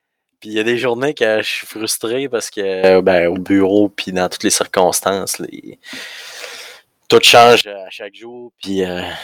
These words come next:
réunion Zoom après une autre réunion, puis ci, puis ça, puis là, tu sais, des courriels, puis là, des malentendus, puis des, des,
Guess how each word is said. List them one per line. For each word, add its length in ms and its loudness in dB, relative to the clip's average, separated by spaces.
réunion 540 4
Zoom 260 6
après 340 6
une 80 4
autre 200 0
réunion, 480 -2
puis 160 -18
ci, 240 -10
puis 160 -12
ça, 400 -2
puis 120 -8
là, 60 -2
tu 100 -16
sais, 120 -6
des 140 -6
courriels, 500 -6
puis 140 -10
là, 40 -4
des 120 -10
malentendus, 920 0
puis 140 -14
des, 180 -2
des, 260 -4